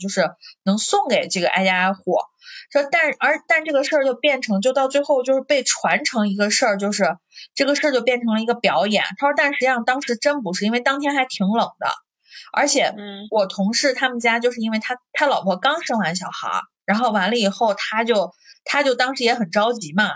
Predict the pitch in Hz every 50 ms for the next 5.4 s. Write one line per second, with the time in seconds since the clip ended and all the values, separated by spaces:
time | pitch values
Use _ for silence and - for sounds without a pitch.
0 | - - 170 196 208 185 175 165 185 214 214 214 226 208 208 - - 247 247 240
1 | 214 233 226 214 226 214 226 202 185 143 127 165 180 185 180 - - - 233 226
2 | 208 - - - _ 175 165 160 - - - 214 208 208 185 151 156 190 180 180
3 | - - - 226 226 226 247 214 185 165 165 160 156 170 185 - - 214 214 247
4 | 233 202 170 170 - 196 202 196 202 196 185 160 170 190 185 185 185 190 185 170
5 | 180 180 185 180 180 180 - -